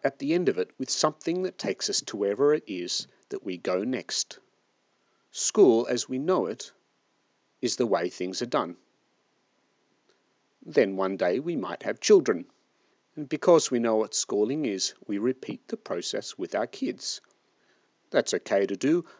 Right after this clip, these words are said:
Raising kids is a tough gig. Society has to have some sort of guidance for us. We did school.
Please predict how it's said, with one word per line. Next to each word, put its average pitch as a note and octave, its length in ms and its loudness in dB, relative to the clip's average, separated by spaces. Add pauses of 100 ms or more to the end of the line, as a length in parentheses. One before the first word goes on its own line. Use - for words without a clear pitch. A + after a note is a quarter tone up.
(200)
Raising G2+ 540 -2
kids G#2+ 300 -6
is G2+ 120 -4
a G#2 60 -2
tough - 260 0
gig. B2 300 2 (340)
Society G#2 640 2
has G2 220 -2
to - 100 -12
have F#2 160 -6
some A2+ 260 2
sort F#2+ 220 -2
of F2+ 100 -6
guidance F#2 400 -2
for F#2+ 240 -2
us. - 260 -6 (840)
We F2 360 -10
did G2 180 -2
school. G2 480 2